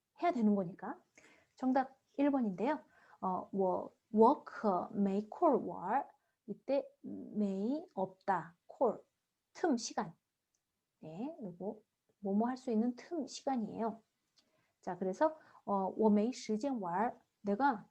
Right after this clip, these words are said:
놀 시간이 없다. 여기서可는 강조죠. 정말, 내가 정말 놀 시간 없어. 이렇게 되는데 여기서 이 왈자는 놀다보다는 여기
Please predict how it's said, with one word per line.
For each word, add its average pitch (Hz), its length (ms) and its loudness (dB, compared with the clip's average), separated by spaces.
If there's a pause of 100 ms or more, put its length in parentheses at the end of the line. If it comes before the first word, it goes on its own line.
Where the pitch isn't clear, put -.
놀 226 180 6
시간이 262 360 2
없다. - 420 -2 (260)
여기서可는 226 640 2
강조죠. 208 560 0 (420)
정말, 196 420 2 (140)
내가 202 120 -4
정말 302 480 0 (120)
놀 208 100 2
시간 240 240 0
없어. 170 400 -4 (120)
이렇게 220 220 0
되는데 185 560 -2 (360)
여기서 214 180 -2
이 214 160 0
왈자는 208 760 0 (260)
놀다보다는 214 880 0
여기 185 280 -4